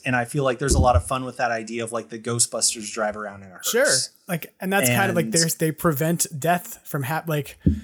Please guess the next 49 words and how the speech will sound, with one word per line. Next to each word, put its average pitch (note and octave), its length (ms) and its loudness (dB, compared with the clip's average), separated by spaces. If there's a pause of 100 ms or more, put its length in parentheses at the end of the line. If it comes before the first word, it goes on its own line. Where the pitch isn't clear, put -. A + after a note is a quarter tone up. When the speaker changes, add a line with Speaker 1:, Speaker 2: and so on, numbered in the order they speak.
(160)
Speaker 2:
so, D3 400 2
Speaker 1:
Yeah. D3+ 300 6
Speaker 2:
I F#3 40 6
mean, F3+ 120 6
that F3 100 4
where F3+ 100 8
they, E3+ 160 6
you G3 80 2
know, D3+ 160 2
they, E3 220 4 (160)
if F#3 200 0
they F#3 60 4
don't G3 160 4
prevent E3+ 320 4
death, F3+ 300 4
they, D3+ 200 2 (120)
they D3 160 2
deal E3 300 4
with E3+ 280 2
death D3+ 300 0
and C#3 320 -2
dealing D#3+ 320 2
with D#3 180 -2
what's D3+ 180 0
after E3 320 0
Speaker 1:
Right. G#2+ 120 2
Speaker 2:
it. C3 80 -2
So C#3+ 140 0
it C#3+ 40 -4
makes D#3+ 240 -2
kind D3 180 -2
of E3 60 2
sense D3 280 -2
that D3 120 -4
they D3 220 -2
Speaker 1:
Yeah. D#3 340 4
Speaker 2:
re-, D3+ 140 -6
have D#3 200 -4
a D3 40 -6
repurposed D#3 420 0
hearse. C3+ 320 0 (280)
Yeah. F3 260 -2 (560)
Speaker 1:
Yeah. E3 380 4 (100)
And D#3 160 4
so E3+ 200 8
I, D#3+ 320 2
I D#3 120 2
like D3+ 360 2
the B2+ 540 2